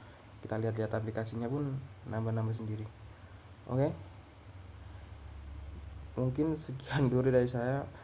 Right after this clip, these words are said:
kebanyakan trouble sih ini dari tadi. Nah, eh, untuk yang pengen nyoba aplikasinya bisa download,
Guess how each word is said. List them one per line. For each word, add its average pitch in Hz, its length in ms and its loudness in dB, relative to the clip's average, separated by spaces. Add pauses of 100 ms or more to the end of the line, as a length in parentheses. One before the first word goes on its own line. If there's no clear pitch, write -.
(160)
kebanyakan 117 520 0 (1000)
trouble 139 400 6
sih 139 160 4
ini 131 160 4
dari 123 240 2
tadi. 123 240 -2 (1700)
Nah, 120 320 4 (1400)
eh, 117 400 4
untuk 131 240 4
yang 123 240 4 (1120)
pengen 127 400 4
nyoba 113 280 4
aplikasinya 123 440 2
bisa 113 240 -2
download, 120 320 2